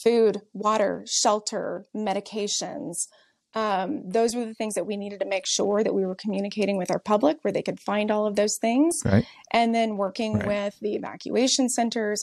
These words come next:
Speaker 1: American Red Cross, and other entities to make sure that our, our, uh, population was taken care of.
Speaker 2: And when it comes to reacting and acting,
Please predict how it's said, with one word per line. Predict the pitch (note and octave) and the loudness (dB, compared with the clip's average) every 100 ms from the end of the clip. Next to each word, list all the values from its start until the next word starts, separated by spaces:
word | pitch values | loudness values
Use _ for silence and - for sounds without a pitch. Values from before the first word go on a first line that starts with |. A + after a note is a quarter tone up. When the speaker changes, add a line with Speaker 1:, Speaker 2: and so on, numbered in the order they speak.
| - | -6
Speaker 1:
American | G#3 G#3 G#3 G#3+ | -4 -2 -2 -2
Red | G3 F#3+ | -4 -4
Cross, | G3 F#3+ F#3 - - - _ | -6 -4 -4 -6 -10 -20 _
and | - A3 | 0 2
other | G#3 G3 | 2 0
entities | F#3+ F#3 G3+ G3 F#3 | -2 -2 -2 -2 -4
to | - | -4
make | G3 G3 | -6 -4
sure | - G#3 | -2 0
that | G3 | 0
our, | G3 G3 - - | -2 -4 -8 -4
our, | G3 F#3+ F#3+ - | 0 0 0 -2
uh, | F#3 F#3 | -4 -4
population | - - F3+ - - G3+ | -4 -4 -4 -4 -4 -6
was | - | -6
taken | - - A3 | -8 -8 -8
care | - | -6
of. | - - G#3+ _ _ _ _ _ _ _ _ _ _ _ _ _ _ _ _ | -4 -4 -8 _ _ _ _ _ _ _ _ _ _ _ _ _ _ _ _
Speaker 2:
And | F3 E3+ D#3+ D3+ | 2 4 2 2
when | D#3+ | 0
it | D3+ | 0
comes | - G3+ G#3+ - | 2 2 2 -2
to | - F#3 D3+ | -2 2 4
reacting | C3 C3 C3 C#3 - A#2+ A#2 A#2 | 4 6 4 2 2 4 2 0
and | A#2+ A2+ G#2+ | 0 0 2
acting, | A2 A2 - G2+ G2 G2 | 0 0 0 0 -2 -6